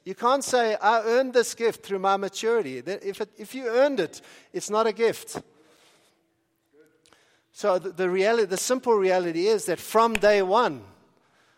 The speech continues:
through the supernatural power of the Holy Spirit, someone that gets saved, a new believer, one day old, actually can be functioning in the gifts and,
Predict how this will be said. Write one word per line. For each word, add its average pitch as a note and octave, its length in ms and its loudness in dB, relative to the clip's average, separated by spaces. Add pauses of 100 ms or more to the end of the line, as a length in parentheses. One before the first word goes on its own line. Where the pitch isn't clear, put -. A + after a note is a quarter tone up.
(140)
through A#3+ 260 -6
the A#3+ 100 0
supernatural G#3 720 -2
power F#3+ 220 2
of F3 60 -2
the E3+ 100 -6
Holy F3 240 -4
Spirit, E3+ 380 -8
someone F#3+ 280 -6
that E3+ 180 -6
gets F#3 220 -8
saved, E3+ 400 -2
a D3 80 -4
new F#3+ 220 -4
believer, F3 460 -2
one F3+ 280 -4
day E3+ 200 0
old, D3+ 320 -4
actually D#3+ 360 -8
can D#3 200 -8
be D3 100 -10
functioning D#3+ 520 -12
in C3+ 100 -12
the C3 100 -12
gifts C3+ 300 -12
and, B2+ 220 -14